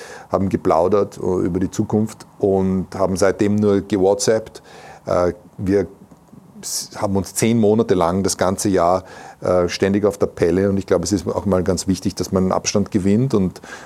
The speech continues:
ähm, so lassen wir uns im, äh, Dezember, Jänner ein bisschen in Ruhe. Und wenn alles wieder losgeht, Mitte Februar, dann werden wir uns hinsetzen und diskutieren, äh, wie wir die nächsten Jahre sehen.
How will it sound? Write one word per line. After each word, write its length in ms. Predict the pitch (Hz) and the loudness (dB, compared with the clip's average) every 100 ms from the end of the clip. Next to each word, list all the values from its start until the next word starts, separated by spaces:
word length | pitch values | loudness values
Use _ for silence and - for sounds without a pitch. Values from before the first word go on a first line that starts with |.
| - | -10
ähm, 460 | - 92 90 90 90 - 196 - - - 95 92 | 0 2 2 2 0 -4 -16 -14 -14 -16 -12 -10
so 160 | - | 0
lassen 280 | 90 90 101 | 2 2 2
wir 100 | 92 | 2
uns 160 | 95 - | 2 2
im, 220 | 92 90 - - 92 | 0 0 -4 -18 -6
äh, 160 | 98 92 95 - | -4 -4 -8 -10
Dezember, 340 | 92 98 92 | -4 0 0
Jänner 360 | 95 95 95 92 - - | 2 2 2 0 -6 -12
ein 140 | 104 87 | -8 -4
bisschen 220 | 92 95 | -2 0
in 120 | 92 | 0
Ruhe. 380 | 82 90 110 139 - - - - | 2 4 4 2 -6 -18 -20 -14
Und 540 | - 104 104 104 104 90 | 0 2 4 2 0 2
wenn 120 | 98 | 2
alles 220 | 92 104 | 2 2
wieder 140 | 107 101 | 2 4
losgeht, 540 | 95 117 - 127 127 | 4 2 2 0 2
Mitte 220 | 110 107 | -2 -2
Februar, 400 | - 104 107 107 | -2 0 2 2
dann 160 | 104 98 | 2 2
werden 160 | 95 | 0
wir 60 | 95 | 0
uns 120 | 92 | -2
hinsetzen 460 | - 107 107 101 104 | 0 0 0 0 -4
und 100 | 92 | -4
diskutieren, 640 | 95 107 - 95 101 107 | -4 -4 -2 2 2 2
äh, 240 | 104 95 92 | 2 2 2
wie 160 | 98 | 2
wir 200 | 98 95 | 2 2
die 200 | 95 98 | 0 -2
nächsten 300 | 92 90 - | -2 -4 -4
Jahre 240 | 90 87 85 | -4 -2 -4
sehen. 240 | 85 82 | -6 -8